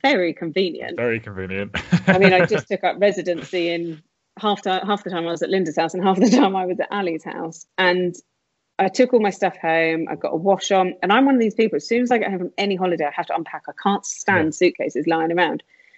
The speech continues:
Speaker 1: So I unpacked, got a wash on. My mum came round and my dad, my brother and my sister-in-law. And Mum was like, "Where were all your cases?" I was like, "They're in the garage. I've, I've sorted them. Like, I can't."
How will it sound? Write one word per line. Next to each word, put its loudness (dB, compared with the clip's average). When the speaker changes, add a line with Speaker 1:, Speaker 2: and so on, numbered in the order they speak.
Speaker 1:
So 6
I 0
unpacked, -6
got -10
a -12
wash -6
on. -4
My -4
mum 4
came -2
round -4
and 2
my 4
dad, 2
my 2
brother 2
and -2
my -4
sister-in-law. -2
And -2
Mum 6
was 4
like, 4
"Where 2
were 2
all 2
your 6
cases?" 0
I -2
was -2
like, -4
"They're 2
in 0
the -2
garage. 2
I've, -4
I've -6
sorted -2
them. -2
Like, -2
I -4
can't." 2